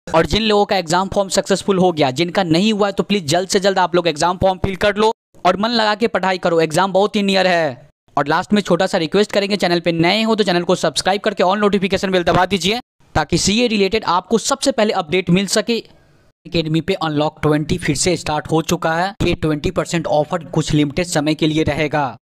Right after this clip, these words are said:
तो अगर आप फाउंडेशन का सब्सक्रिप्शन लेना चाहो, इंटरमीडिएट या सीए फाइनल का, इस बीच में सब्सक्रिप्शन लेते हो तो आपको ट्वेंटी परसेंट का डिस्काउंट मिलेगा। आपको कोड यूज़ करना है चार्टर स्टडीज टेन कूपन कोड।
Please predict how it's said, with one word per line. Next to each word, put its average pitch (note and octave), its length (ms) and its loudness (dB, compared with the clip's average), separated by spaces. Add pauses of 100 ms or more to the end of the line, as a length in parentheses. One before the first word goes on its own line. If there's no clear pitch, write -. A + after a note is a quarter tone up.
(400)
तो - 100 0
अगर D#3 260 0
आप D#3+ 160 -2
फाउंडेशन C#3+ 460 0
का E3+ 100 -2
सब्सक्रिप्शन D#3+ 520 -4
लेना D#3 180 0
चाहो, D#3+ 240 -2
इंटरमीडिएट D3+ 640 0
या D#3 100 2
सीए D3+ 280 0
फाइनल D#3 360 0
का, F3+ 260 -2 (440)
इस F3 180 -4
बीच E3+ 220 0
में F3 100 4
सब्सक्रिप्शन F3 560 -2
लेते D#3 280 0
हो E3+ 80 2
तो D#3+ 120 -2
आपको C#3+ 280 -2
ट्वेंटी F3+ 380 0
परसेंट E3 360 -2
का E3 80 2
डिस्काउंट D3+ 460 0
मिलेगा। C#3+ 320 2
आपको D3 300 0
कोड E3 260 0
यूज़ D3+ 260 2
करना D3+ 240 0
है D#3+ 80 0
चार्टर C#3+ 400 -2
स्टडीज D3 360 -4
टेन D#3+ 140 -2
कूपन D3+ 300 -4
कोड। D#3 240 0